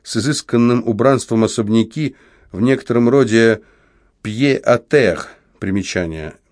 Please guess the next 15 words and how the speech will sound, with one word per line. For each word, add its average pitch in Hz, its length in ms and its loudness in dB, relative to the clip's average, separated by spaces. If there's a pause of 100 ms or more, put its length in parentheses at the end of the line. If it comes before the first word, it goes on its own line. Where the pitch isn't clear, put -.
(140)
временное 104 640 2
жильё, 107 400 -2
пристанище, 98 640 -4
французский, 90 580 -8
конец 85 280 -8
примечания. 85 680 -10 (800)
Лучшие 143 500 0
портные, 123 680 2
лучшие 131 420 0
поставщики 127 680 -4
мира 127 320 2
были 117 260 2
к 113 80 -12
моим 113 260 4
услугам. 92 580 -4